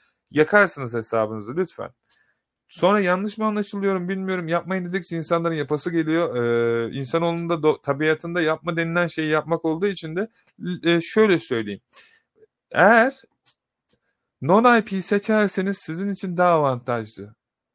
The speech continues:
Böyle olsun, daha bence şey olacak. Ve bunu bu şekilde yapıyorum.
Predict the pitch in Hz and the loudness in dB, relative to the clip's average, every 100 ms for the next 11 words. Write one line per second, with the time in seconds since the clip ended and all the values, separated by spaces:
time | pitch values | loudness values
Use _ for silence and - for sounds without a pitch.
0 | _ _ - 131 156 151 123 110 113 156 | _ _ -16 -4 2 2 2 -4 -6 -8
1 | 135 131 143 - 92 123 123 127 123 110 | -6 -2 -2 -4 -6 -6 -6 -8 -8 -8
2 | 104 104 - 165 175 180 175 226 _ _ | -8 -10 -8 -8 -4 -4 -4 -6 _ _
3 | _ 214 214 165 135 127 120 127 156 214 | _ -8 -6 -6 -6 -4 -2 -2 -2 -2
4 | 208 | -2